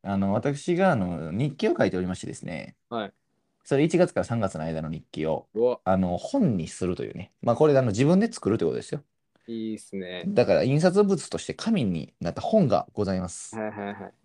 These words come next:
Speaker 1: あの、タイトルですね。ちょっとかっこつけまして、
Speaker 2: はい。
Speaker 1: あの、は-、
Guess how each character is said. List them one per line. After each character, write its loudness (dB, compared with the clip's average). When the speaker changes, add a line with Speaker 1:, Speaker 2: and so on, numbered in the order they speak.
Speaker 1:
あ 0
の、 0
タ 8
イ 6
ト 0
ル -6
で -12
す -14
ね。 -10
ち -6
ょ -4
っ -8
と -8
か -2
っ -6
こ -8
つ -20
け -10
ま -12
し -20
て、 -16
Speaker 2:
は -2
い。 -2
Speaker 1:
あ -6
の、 -12
は-、 -12